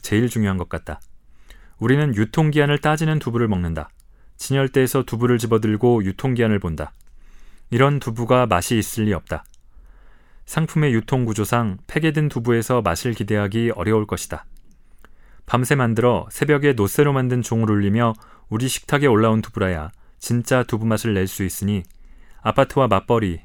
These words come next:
도회 같은 우리 삶의 변경된 회로에서는 애당초 맛있기는 글러버린 셈이다. 이탈리아에서 유학하던 시절에 두부를 본 적이 있다.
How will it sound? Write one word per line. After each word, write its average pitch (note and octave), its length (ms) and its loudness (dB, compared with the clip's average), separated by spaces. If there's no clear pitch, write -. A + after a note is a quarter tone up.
도회 A#2 200 2
같은 B2+ 480 -2
우리 A#2 200 0
삶의 B2+ 340 0
변경된 G#2+ 640 0
회로에서는 G2+ 540 -2
애당초 A2+ 340 -2
맛있기는 A2 500 -2
글러버린 G#2 440 0
셈이다. F2 380 -8
이탈리아에서 D3 720 4
유학하던 B2 440 2
시절에 A#2+ 300 -2
두부를 A#2 320 -2
본 G2 160 -2
적이 F2+ 220 -4
있다. - 280 -12